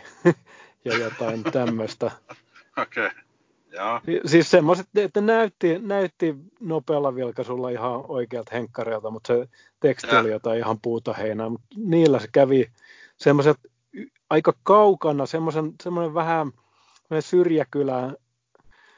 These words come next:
Speaker 1: syrjäkylillä sijaitseva siva, niin, niin tota, sielt-, sielt-, en mä muista, oliko se siva, joku tämmönen pieni,
Speaker 2: Joo.
Speaker 1: pieni kauppa, niin sieltä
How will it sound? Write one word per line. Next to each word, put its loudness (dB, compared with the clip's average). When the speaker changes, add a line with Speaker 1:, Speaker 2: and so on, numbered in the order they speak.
Speaker 1:
syrjäkylillä 2
sijaitseva -2
siva, 0
niin, -8
niin -14
tota, -10
sielt-, -4
sielt-, 0
en -4
mä 2
muista, -6
oliko -10
se -16
siva, -6
joku 6
tämmönen 4
pieni, 6
Speaker 2:
Joo. -14
Speaker 1:
pieni 0
kauppa, -6
niin -10
sieltä 0